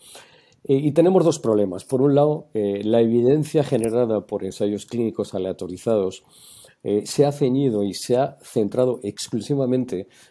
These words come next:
en la población de recién nacidos prematuros, niños con displasia broncopulmonar y cardiopatías congénitas.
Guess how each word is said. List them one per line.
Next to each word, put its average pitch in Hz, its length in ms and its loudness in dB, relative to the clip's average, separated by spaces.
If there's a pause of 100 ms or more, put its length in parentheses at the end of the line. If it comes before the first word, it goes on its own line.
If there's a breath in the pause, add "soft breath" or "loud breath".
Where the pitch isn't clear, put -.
(140)
en 101 180 -8
la 98 140 -6
población 120 580 0
de 101 100 -2
recién 120 280 -8
nacidos 123 360 -8
prematuros, 123 760 -6 (640 soft breath)
niños 120 440 0
con 98 160 -4
displasia 113 420 -6
broncopulmonar 101 800 -6
y 123 120 -4
cardiopatías 95 600 -8
congénitas. - 760 -20